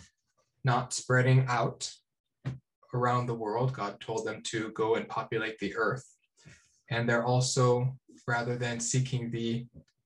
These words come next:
authority of God, they're seeking the authority of a man, trying to put that authority in man as if he were a god. So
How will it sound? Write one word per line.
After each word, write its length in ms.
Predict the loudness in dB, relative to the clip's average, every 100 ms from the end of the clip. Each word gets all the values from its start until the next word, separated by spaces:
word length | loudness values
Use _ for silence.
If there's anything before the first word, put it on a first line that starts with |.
| _ -12 -2 0
authority 540 | 2 4 4 4 2
of 180 | 0 0
God, 320 | 0 2 0
they're 100 | -2
seeking 380 | -2 -2 -2 -4
the 80 | -6
authority 600 | -6 -4 -2 -2 -2 -4
of 160 | -8 -8
a 80 |
man, 500 | -8 -6 -4 -4 -6 -10
trying 240 | -12 -10 -12
to 80 | -16 -4
put 260 | -2 -2 -6
that 140 | -6
authority 420 | -6 -6 -4 -4 2
in 180 | 6 6
man 260 | 6 0 -6
as 160 | -6
if 160 | -6 -6
he 120 | -10
were 280 | -4 -2 0
a 80 | -2
god. 360 | -6 -8 -10 -16 _ _ _ _ _ _ _ _ _ _ _ _ _ _ -4
So 500 | 4 6 6 4